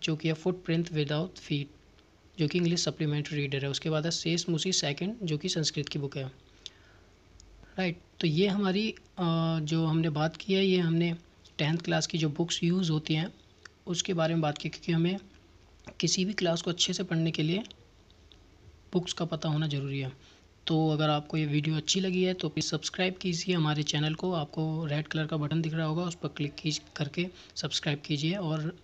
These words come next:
नेक्स्ट वीडियो तक हमें देखते रहिए। नेक्स्ट वीडियो में भी मैं आपको किसी दूसरी क्लास के बारे में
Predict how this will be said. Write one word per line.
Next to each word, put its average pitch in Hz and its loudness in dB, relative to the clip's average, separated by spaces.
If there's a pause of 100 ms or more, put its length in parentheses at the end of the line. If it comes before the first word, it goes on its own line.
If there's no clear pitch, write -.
(140)
नेक्स्ट 156 -2
वीडियो 160 0 (480)
तक 180 0 (760)
हमें 175 2 (640)
देखते 160 0
रहिए। 151 2 (460)
नेक्स्ट 165 0
वीडियो 175 4
में 170 4
भी 180 2
मैं 180 2
आपको 160 -2
किसी 185 -4
दूसरी 165 -4
क्लास 170 -2
के 175 -2
बारे 151 0
में 196 0